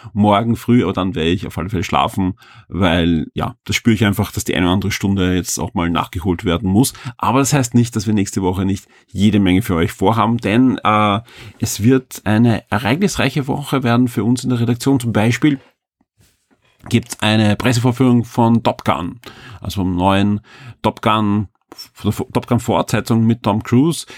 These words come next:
Die werden wir uns für euch anschauen und da wird's dann zeitnah zum Release des Films ein Review bei uns geben. Äh, es gibt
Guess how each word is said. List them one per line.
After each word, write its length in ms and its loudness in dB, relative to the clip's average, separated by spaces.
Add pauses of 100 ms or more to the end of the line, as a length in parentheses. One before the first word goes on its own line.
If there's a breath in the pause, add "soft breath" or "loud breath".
(140)
Die 80 2
werden 160 4
wir 80 4
uns 140 2
für 100 0
euch 200 0
anschauen 360 2
und 100 0
da 60 -2
wird's 140 -4
dann 300 0
zeitnah 640 -2
zum 240 -2
Release 420 0
des 160 -6
Films 360 2
ein 180 0
Review 340 2
bei 120 -2
uns 260 0
geben. 360 2 (360 loud breath)
Äh, 280 2
es 420 -6
gibt 460 -2